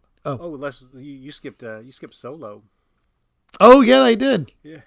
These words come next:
Speaker 1: The timeline, yeah. That was before A New Hope. I mean, uh, before Rogue One.
Speaker 2: Yeah, so there was, there was bunches of small individual figured out. So, so Kira and Han were gonna figure out how to get away from,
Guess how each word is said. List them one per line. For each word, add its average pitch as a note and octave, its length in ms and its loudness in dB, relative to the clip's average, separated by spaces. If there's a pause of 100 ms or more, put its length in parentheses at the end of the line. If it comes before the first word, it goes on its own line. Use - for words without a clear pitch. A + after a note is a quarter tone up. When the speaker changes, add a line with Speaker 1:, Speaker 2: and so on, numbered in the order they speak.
(560)
Speaker 1:
The D#3+ 160 -12
timeline, D3 560 -6
yeah. B2+ 200 -6
That C#3+ 120 -2
was F3 120 2
before D3+ 680 -2 (480)
A A#2 60 -18
New A2 160 -14
Hope. G#2 260 -16 (320)
I D#3+ 80 -4
mean, D3+ 160 -2
uh, C#3 80 -8
before D3 460 -2
Rogue C3+ 180 -6
One. B2 300 -10 (1400)
Speaker 2:
Yeah, D3 120 -20
so C#3 140 -16
there C#3 100 -16
was, G#2 220 -18 (140)
there D3+ 100 -16
was A2 180 -16 (380)
bunches C3+ 360 -14
of A2 140 -18
small B2+ 560 -12
individual A2+ 600 -20
figured G#2+ 260 -20
out. A2 140 -20
So, G#2+ 280 -20 (240)
so A#2+ 220 -20
Kira C3+ 460 -16
and A2+ 100 -20
Han A#2+ 440 -18
were B2 120 -18
gonna A#2 160 -18
figure A#2 340 -20
out A#2+ 120 -20
how A#2+ 100 -20
to B2 80 -20
get A2+ 160 -20
away A#2 180 -20
from, A2+ 380 -20